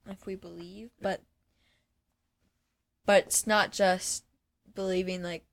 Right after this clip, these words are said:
"Oh, yeah, I believe in Jesus." It, it's not just that. Like,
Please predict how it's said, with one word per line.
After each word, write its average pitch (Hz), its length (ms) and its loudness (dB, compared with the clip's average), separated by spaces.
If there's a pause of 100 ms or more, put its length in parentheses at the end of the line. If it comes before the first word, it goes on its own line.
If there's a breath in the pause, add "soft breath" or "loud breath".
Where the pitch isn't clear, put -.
"Oh, 262 300 0
yeah, 233 300 6
I 247 160 8
believe 233 340 4
in 175 180 -8
Jesus." - 920 -10 (680)
It, 196 80 2
it's 196 360 4
not 190 440 2
just 185 280 -2
that. 165 260 4
Like, 170 240 -2